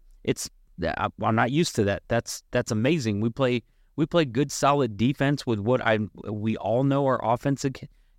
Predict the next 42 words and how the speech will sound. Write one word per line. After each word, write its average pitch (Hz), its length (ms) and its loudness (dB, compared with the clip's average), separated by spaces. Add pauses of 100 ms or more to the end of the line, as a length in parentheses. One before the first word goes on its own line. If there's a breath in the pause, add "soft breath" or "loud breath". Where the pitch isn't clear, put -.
can 110 180 0
do 135 320 4
and 110 280 2
is 107 220 0
capable 147 540 0
of. 170 240 -2
Then 113 360 2
I, - 220 -6 (580)
you're, 120 200 0
I 117 60 0
think 151 180 0
you're 139 100 2
looking 127 320 2
at 104 80 2
a 98 60 2
very 110 280 2
different 107 400 0
Hawks - 380 -2
team, 131 320 0 (440)
and 107 280 0
I, 107 220 2
I 101 100 0
really 120 580 2
think 117 360 2
that 110 260 2
the, 107 320 2
uh, 101 260 -2 (720)
the 107 100 2
change 117 320 2
of - 80 -2
coach 110 320 2
is 95 100 -4
gonna 104 200 2
be 98 160 2
a, 95 260 -2
a 110 240 0
huge 123 420 0
impact 101 400 -2
for - 180 -6
us - 100 -8
this 101 180 -4
year. - 220 -10